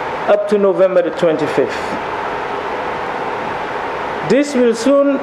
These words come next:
be followed by another Lean Canvas workshop, earmarked for November twenty-ninth to December the second. Basically, this is providing you with a snapshot of the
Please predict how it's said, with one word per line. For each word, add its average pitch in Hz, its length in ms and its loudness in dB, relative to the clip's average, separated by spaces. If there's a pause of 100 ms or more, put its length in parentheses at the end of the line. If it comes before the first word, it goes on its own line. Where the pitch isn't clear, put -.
be 202 100 4
followed 226 640 4 (240)
by 190 240 6
another 240 320 4
Lean 226 240 2
Canvas 202 420 2
workshop, 220 500 2 (840)
earmarked 226 480 2
for 214 100 4
November 196 440 4
twenty-ninth 220 920 2
to 220 80 4
December 185 460 4
the 165 100 2
second. - 440 0 (2000)
Basically, 269 640 2 (240)
this 226 160 2
is 247 100 2
providing 226 720 4
you 226 500 4
with 214 140 2
a 185 100 4
snapshot 220 680 2
of 190 240 2
the 185 60 2